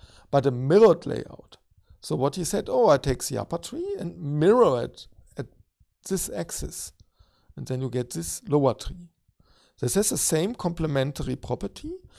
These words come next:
And it turned out that it then was much easier to, uh, do this coloring algorithm. So here's a pseudocode. Uh, you don't have to learn it by heart. Um, it's a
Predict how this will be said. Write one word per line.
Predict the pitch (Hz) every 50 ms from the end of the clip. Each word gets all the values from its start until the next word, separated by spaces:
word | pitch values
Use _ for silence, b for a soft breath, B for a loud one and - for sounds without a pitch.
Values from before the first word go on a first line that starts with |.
| B B B
And | B 156 170
it | 170 170
turned | 170 170 170 170 156
out | 151 156 175 165
that | - 165 147 131
it | 139 127
then | 135 156 160 208 240
was | 220 196 - - -
much | 160 180 180 - - - -
easier | 190 170 170 180 180 190 170 165 156 147
to, | 143 - - - 139 131 127 139 - _ - b b b b b b b b b b
uh, | - 143 131 127
do | - 202 151 151 147
this | 139 143 139 -
coloring | - - - 135 143 143 127 123 110
algorithm. | 110 - - - - - - - 135 135 165 - _ _ _ b b b b b b b
So | b - 170 160 156 156
here's | 135 156 240 254 - -
a |
pseudocode. | - - - - 151 151 196 226 - - 240 311 349 359 359 - - - b b b b b b b b b -
Uh, | - 160 147 147 143 139 139 143 147 156 - _ _ _ _ _ _ _ _ _ _ _ _ _ _ _
you | - 131
don't | 127 147 196 262 254
have | 233 262 269 - -
to | - 262
learn | 247 196 170 190 180 180
it | 196 202 202
by | - 202 190
heart. | 170 139 123 120 117 139 160 - - - - - -
Um, | 151 131 127 127 127 127 127 127 131 131 135 135 _ _ _ _ _ _ _ _ _ _ _ _ _ _ - - - - _ - _ - _ _ _ _ _ _ - - _ - -
it's | 156 147 - - -
a | 165 147 139 131 131 135 -